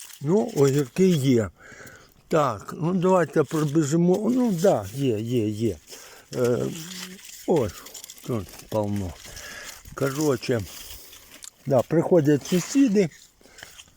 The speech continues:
щось вибирають, но... я бачу, вибирають дуже скромно,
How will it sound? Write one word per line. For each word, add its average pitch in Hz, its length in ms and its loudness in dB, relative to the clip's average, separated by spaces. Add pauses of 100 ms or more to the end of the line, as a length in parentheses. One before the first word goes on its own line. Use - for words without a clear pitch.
(1000)
щось 180 320 2
вибирають, 196 880 4 (100)
но... 233 280 4 (640)
я 175 180 4
бачу, 180 600 2 (280)
вибирають 170 920 4
дуже 151 340 4
скромно, 202 840 2